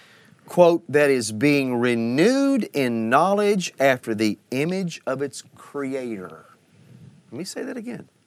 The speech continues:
Colossians three ten. It's a key.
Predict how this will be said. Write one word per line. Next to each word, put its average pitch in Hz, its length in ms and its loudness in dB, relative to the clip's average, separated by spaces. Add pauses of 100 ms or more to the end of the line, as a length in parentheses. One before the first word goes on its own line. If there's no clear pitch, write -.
(840)
Colossians 135 400 -4
three 190 160 -4
ten. - 320 -8 (160)
It's - 140 -20
a - 40 -18
key. 131 420 -8